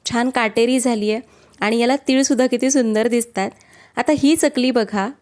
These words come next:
याचा रंग डार्क आहे, कारण मी ही मुद्दामहून मोठ्या गॅसवर तळली होती तुम्हाला दाखवण्यासाठी.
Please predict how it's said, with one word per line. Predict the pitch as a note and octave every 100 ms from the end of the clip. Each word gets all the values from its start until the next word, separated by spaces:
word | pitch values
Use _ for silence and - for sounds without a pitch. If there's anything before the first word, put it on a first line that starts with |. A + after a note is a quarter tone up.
| -
याचा | A#3 A3+ C4
रंग | B3+ C4
डार्क | C#4 A#3+ A3+ A#3 G#3
आहे, | G3+ B3+ _ _ -
कारण | A3 A#3
मी | B3 B3
ही |
मुद्दामहून | C#4 C4 G3+ A#3+ B3+ C#4 C#4+
मोठ्या | B3+ A#3 A#3+ C4
गॅसवर | B3 A#3+ A3+ B3 -
तळली | A#3+ A3+ A3+
होती | B3 G#3+ G#3 C4 - _ _ -
तुम्हाला | A#3 B3 C4
दाखवण्यासाठी. | A3 - A3+ A3+ A#3 G#3 G#3 G#3+